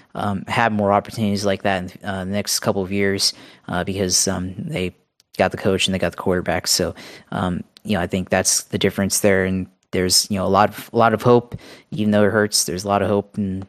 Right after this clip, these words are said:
you know, there's a lot of, uh, opportunity going forward. So, um, you know, we'll just have to wait and see and, um, you know, really just, uh, wish, wish I could see him on T V again next weekend, but, you know, we'll have to wait until September, uh, for the regular season, you know, August for preseason, whatever. So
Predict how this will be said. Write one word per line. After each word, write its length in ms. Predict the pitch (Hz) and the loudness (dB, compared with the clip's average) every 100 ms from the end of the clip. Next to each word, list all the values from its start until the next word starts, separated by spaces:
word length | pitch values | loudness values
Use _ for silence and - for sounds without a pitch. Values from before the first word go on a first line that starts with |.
| - | -10
you 140 | 104 | -8
know, 80 | 92 | -6
there's 240 | 90 90 | -4 -4
a 40 | 95 | -2
lot 200 | 92 92 | -2 -2
of, 180 | 90 92 | -4 -4
uh, 40 | |
opportunity 580 | 87 82 92 - 95 92 | -2 -2 -4 -6 -6 -4
going 220 | 92 90 | -6 -6
forward. 340 | 90 85 85 | -4 -4 -2
So, 340 | - 85 87 90 - | 0 0 -2 -6 -8
um, 360 | 95 90 90 - | -6 -4 -6 -6
you 80 | 113 | -4
know, 80 | 92 | -2
we'll 100 | 92 | 2
just 220 | - - - - - | 2 2 -4 -16 -2
have 140 | 110 | 0
to 160 | 101 98 | 2 2
wait 220 | 101 107 | 4 4
and 120 | 101 | 4
see 280 | - 117 113 | 2 4 4
and, 200 | 98 98 - - - - | 2 -2 -10 -20 -20 -8
um, 440 | 87 92 90 98 104 | -4 -2 -2 -2 0
you 120 | 101 | 0
know, 40 | |
really 280 | 98 104 95 | 4 4 4
just, 280 | 104 101 - | 2 2 4
uh, 160 | 98 | 6
wish, 400 | 101 107 - - | 6 6 4 2
wish 240 | 147 131 - | 4 4 6
I 40 | |
could 120 | 127 | 4
see 160 | 117 131 | 4 6
him 120 | 120 | 6
on 100 | 113 | 4
T 160 | 104 117 | 2 0
V 260 | 117 110 | 2 4
again 220 | 104 104 101 | 2 2 2
next 260 | 101 - | 0 -2
weekend, 440 | 107 101 104 101 98 | -4 -2 -2 -2 -2
but, 260 | 95 92 - | -2 -2 -6
you 100 | 104 | -4
know, 140 | 98 | -2
we'll 80 | 95 | -2
have 120 | 104 | -2
to 60 | 95 | 0
wait 140 | 98 | -2
until 280 | 95 101 92 | 0 -2 0
September, 560 | - - 110 95 92 90 - - - | 0 -2 -2 -2 -4 -6 -14 -20 -10
uh, 220 | 101 92 95 | -4 -2 -4
for 360 | - 98 92 | 0 0 0
the 80 | 92 | 0
regular 280 | 95 92 92 | 0 0 -2
season, 460 | - 95 92 92 92 | -2 -2 -2 -4 -4
you 100 | - | -4
know, 80 | 90 | 0
August 540 | 92 92 92 - - _ | 2 2 4 2 0 _
for 260 | 90 92 | -4 -4
preseason, 540 | 90 101 92 98 92 92 | -2 -2 -2 -2 -4 -4
whatever. 400 | 90 92 87 87 | 0 0 0 -2
So 280 | - 87 | 0 0